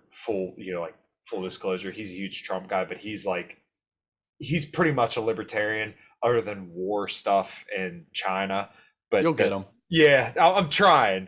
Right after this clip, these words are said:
Speaker 1: I'm trying. He,
Speaker 2: You'll
Speaker 1: he,
Speaker 2: get him.
Speaker 1: he's kinda like, he, he thinks China's gonna come over here and take over. But,
Speaker 2: Yeah,
Speaker 1: you know, that,
Speaker 2: people,
Speaker 1: that's
Speaker 2: people who are actually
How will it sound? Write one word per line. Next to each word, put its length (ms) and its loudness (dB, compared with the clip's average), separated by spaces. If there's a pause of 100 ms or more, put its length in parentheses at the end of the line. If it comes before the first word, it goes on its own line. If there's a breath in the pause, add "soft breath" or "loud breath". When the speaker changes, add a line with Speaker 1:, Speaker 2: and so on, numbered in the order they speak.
Speaker 1:
I'm 120 -2
trying. 380 4
He, 220 -8
Speaker 2:
You'll 140 2
Speaker 1:
he, 60 -6
Speaker 2:
get 120 0
him. 100 -6 (300 loud breath)
Speaker 1:
he's 220 4
kinda 320 8
like, 320 10
he, 160 0
he 120 -2
thinks 320 0
China's 360 0
gonna 120 -8
come 160 -8
over 200 2
here 100 -2
and 100 -6
take 280 -2
over. 520 -4
But, 140 -2
Speaker 2:
Yeah, 200 4
Speaker 1:
you 60 2
know, 100 2
that, 100 4
Speaker 2:
people, 140 2
Speaker 1:
that's 360 2
Speaker 2:
people 380 0
who 140 0
are 120 2
actually 520 -4